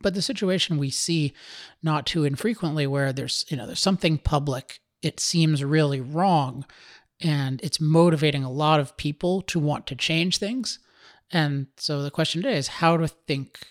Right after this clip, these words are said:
uh, constructively about that. And what I wanna do is basically just share four questions that I think are helpful for thinking about these things. And I'll, I'll share a little bit about how I think they apply to this situation. But the main thing is just to share the questions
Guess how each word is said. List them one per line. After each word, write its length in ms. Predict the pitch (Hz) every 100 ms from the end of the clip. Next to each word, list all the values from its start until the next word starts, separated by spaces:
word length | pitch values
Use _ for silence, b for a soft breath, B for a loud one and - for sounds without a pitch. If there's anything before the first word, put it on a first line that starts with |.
| _
uh, 220 | 147 123 120
constructively 880 | - 143 - 147 139 - 135 123 127 -
about 360 | 165 147 - -
that. 200 | - -
And 160 | - 151
what 100 | 160
I 60 | 247
wanna 180 | 233
do 140 | 175 170
is 140 | 151
basically 400 | - 160 156 151
just 280 | 135 139 - - B B B B B B
share 380 | - - 156 143
four 260 | - 196
questions 640 | 185 175 175 - 214 214 185
that 140 | 165
I 140 | 151 147
think 380 | - 151 147 -
are 220 | 151 139
helpful 600 | 139 151 - - 160 175 _ _
for 240 | - 135
thinking 380 | 135 165 165 185
about 300 | 185 180 175
these 140 | 190
things. 220 | - 240 214
And 120 | 180
I'll, 80 | 160
I'll 100 | 170
share 200 | - 180
a 40 |
little 200 | 160 160
bit 120 | 156
about 200 | 151 147
how 120 | 143
I 80 | 147
think 240 | - 147 -
they 120 | 143
apply 360 | 131 - 143
to 60 | 147
this 140 | 135
situation. 500 | - 120 147 170 196
But 100 | 214
the 60 | 175
main 200 | 156 156
thing 140 | 143
is 160 | 139 131
just 260 | - - -
to 240 | 143 123 - B B B B B
share 480 | - - 151 139 135
the 260 | 127 110 101
questions 720 | - 127 - - - - -